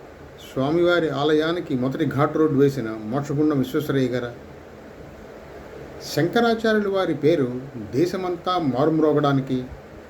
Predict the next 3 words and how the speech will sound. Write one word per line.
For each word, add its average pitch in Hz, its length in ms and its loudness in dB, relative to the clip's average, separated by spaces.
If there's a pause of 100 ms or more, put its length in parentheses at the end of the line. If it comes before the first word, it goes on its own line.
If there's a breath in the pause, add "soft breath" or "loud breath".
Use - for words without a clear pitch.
(160)
ప్రపంచమంతా 175 800 0
విస్తరించడానికి 135 1000 2 (800)
కారణం 131 480 0